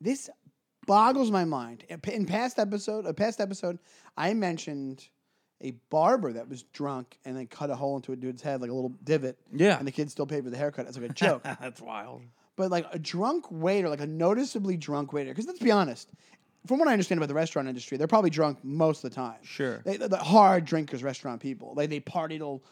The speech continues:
Speaker 1: eleven A M and they pass out and they come back to work the next day. It's like a life, and they're like, it's like this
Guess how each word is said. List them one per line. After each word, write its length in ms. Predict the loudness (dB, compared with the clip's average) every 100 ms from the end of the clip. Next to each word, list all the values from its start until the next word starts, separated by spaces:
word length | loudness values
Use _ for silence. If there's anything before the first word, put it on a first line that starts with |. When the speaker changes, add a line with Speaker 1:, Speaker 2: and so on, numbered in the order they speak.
| _ -2
Speaker 1:
eleven 280 | 0 0
A 60 | -2
M 320 | -2 -2 -2
and 80 | -4
they 80 | -4
pass 360 | -2 -2 0 -2
out 140 | -2
and 40 |
they 80 | -4
come 100 | -4
back 220 | -2 -2
to 60 | -2
work 120 | -8
the 60 | -6
next 180 | -10 -6
day. 220 | -6 -6 _ -12 -4
It's 160 | 4
like 120 | 4 6
a 40 |
life, 440 | 6 6 4 -4 -8
and 100 | -4
they're 120 | -2
like, 200 | -2 -4
it's 160 | -6
like 140 | -6 -4
this 160 | -8